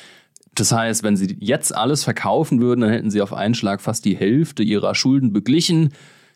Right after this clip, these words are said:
Klüger wär's, wenn man etwas bullish ist, noch ein bisschen zu warten. Aber das sollen die sächsischen, äh, Behörden dann mal selber entscheiden, was sie damit machen. Da wird's wahrscheinlich auch bürokratische, ähm, Systeme geben, wie man das abverkauft. Es gibt ja immer wieder vom Zoll auch so Auk-, Auktionen.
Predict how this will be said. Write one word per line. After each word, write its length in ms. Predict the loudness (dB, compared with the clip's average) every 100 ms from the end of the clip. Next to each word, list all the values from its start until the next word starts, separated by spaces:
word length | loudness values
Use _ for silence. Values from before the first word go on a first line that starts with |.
| _ -8
Klüger 420 | 0 2 4 2
wär's, 460 | 2 0 0 -2 0
wenn 100 | 0
man 220 | 2 2
etwas 380 | 0 -2 -6 -2
bullish 320 | 0 0 0
ist, 160 | -2 0
noch 100 | 0
ein 60 |
bisschen 240 | 0 0 -2
zu 160 | -2 -2
warten. 560 | -2 -2 0 2 2
Aber 220 | 0 -2 -2
das 180 | -2
sollen 200 | 0 2
die 80 | 2
sächsischen, 600 | 0 -4 -6 -4 -2 -2
äh, 300 | -2 -2 -2
Behörden 380 | -2 0 0 0
dann 100 | 0
mal 140 | -2
selber 320 | -2 0 0 0
entscheiden, 420 | -2 0 0 0
was 120 | 0
sie 60 | 0
damit 240 | 0 0
machen. 380 | -2 0 0 -2 -8 -20 -4
Da 100 | -2
wird's 180 | 0 0
wahrscheinlich 500 | -2 -2 -2 -2 -2
auch 180 | -4 -2
bürokratische, 1120 | -2 -2 -2 -4 -4 -4 -4 0 2 2 0
ähm, 440 | 0 0 0 0 -4
Systeme 580 | -6 -4 -2 0 0
geben, 440 | 2 0 2 2 2
wie 60 |
man 260 | 2 0 0
das 260 | 0 -2 -6
abverkauft. 680 | -8 -8 -6 -2 -2 -2
Es 120 | -8
gibt 160 | -10 -4
ja 60 | 0
immer 180 | 0
wieder 160 | 2 0
vom 260 | 0 -4 -2
Zoll 400 | -2 0 0 0
auch 220 | 0 -2
so 180 | -2 -2
Auk-, 300 | -4 -10 -8
Auktionen. 920 | -6 -6 -4 -2 0 2 2 2 0